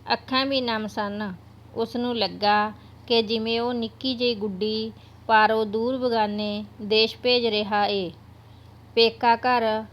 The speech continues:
ਪਰਿਵਾਰ ਛੱਡ ਕੇ ਦੂਸਰੇ ਪਰਿਵਾਰ 'ਚ ਜਾਣਾ। ਪਾਰੋ ਦੀਆਂ ਅੱਖਾਂ 'ਚ ਆਪਣਾ ਘਰ ਛੱਡਣ ਦੀ ਉਦਾਸੀ ਛਲਕ ਰਹੀ ਸੀ। ਮਸਾਂ ਹੀ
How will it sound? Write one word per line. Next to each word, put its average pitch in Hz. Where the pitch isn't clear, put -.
ਪਰਿਵਾਰ 226
ਛੱਡ 214
ਕੇ 208
ਦੂਸਰੇ 233
ਪਰਿਵਾਰ 233
'ਚ 208
ਜਾਣਾ। 190
ਪਾਰੋ 220
ਦੀਆਂ 220
ਅੱਖਾਂ 220
'ਚ 214
ਆਪਣਾ 254
ਘਰ 262
ਛੱਡਣ 214
ਦੀ 214
ਉਦਾਸੀ 220
ਛਲਕ 233
ਰਹੀ 214
ਸੀ। 208
ਮਸਾਂ 247
ਹੀ 214